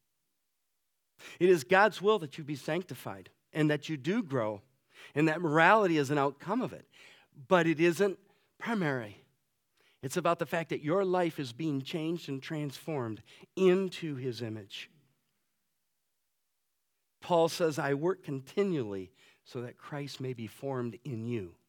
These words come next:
Is that happening? 'Cause it's a predicament. It's not logical. It's logical that my life gets better and that I start doing things better.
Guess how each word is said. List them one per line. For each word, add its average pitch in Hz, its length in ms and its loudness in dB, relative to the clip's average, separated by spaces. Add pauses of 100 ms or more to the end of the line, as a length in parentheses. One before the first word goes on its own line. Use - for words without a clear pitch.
(3500)
Is 135 100 -6
that 185 140 -4
happening? 202 460 -6 (1800)
'Cause 185 140 0
it's 285 160 -2
a 269 60 -4
predicament. 131 580 -4 (1400)
It's 240 280 0
not 247 380 6
logical. 196 600 2 (1400)
It's 160 240 -6
logical 202 580 8
that 170 180 4
my 170 160 8
life 165 320 6
gets - 220 -2
better 151 320 6
and 127 140 2
that 143 80 4
I 151 100 6
start 160 340 0
doing 165 240 2
things 151 280 2
better. 123 400 -4